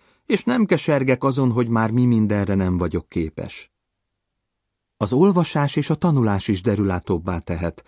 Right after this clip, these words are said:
mert szélesíti a látókörödet. Ezért ragad meg a lehetőséget, ha valami újat tanulhatsz vagy olvashatsz. Ernesto, aki hetvennégy éves és a Fülöp-szigeteken él,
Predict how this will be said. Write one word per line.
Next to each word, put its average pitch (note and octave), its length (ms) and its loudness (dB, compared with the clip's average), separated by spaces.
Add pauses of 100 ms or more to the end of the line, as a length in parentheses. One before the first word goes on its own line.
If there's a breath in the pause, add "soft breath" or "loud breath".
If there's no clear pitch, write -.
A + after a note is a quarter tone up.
(160 soft breath)
mert G3 180 0
szélesíti A#2 640 2
a G2+ 80 0
látókörödet. E2+ 960 -6 (960)
Ezért D#3 340 0
ragad D3 360 2
meg A#2+ 180 2
a A2+ 60 4
lehetőséget, G#2 840 -2
ha A#2 100 0
valami A2 340 0
újat A2+ 400 2
tanulhatsz F#2+ 540 -2
vagy F#2+ 180 -2
olvashatsz. E2 800 -6 (960)
Ernesto, A#2+ 640 0
aki A#2 260 0
hetvennégy A#2+ 720 0
éves A2 320 -2
és - 180 -4
a G2 60 -2
Fülöp-szigeteken A#2+ 1000 0
él, A#2 220 2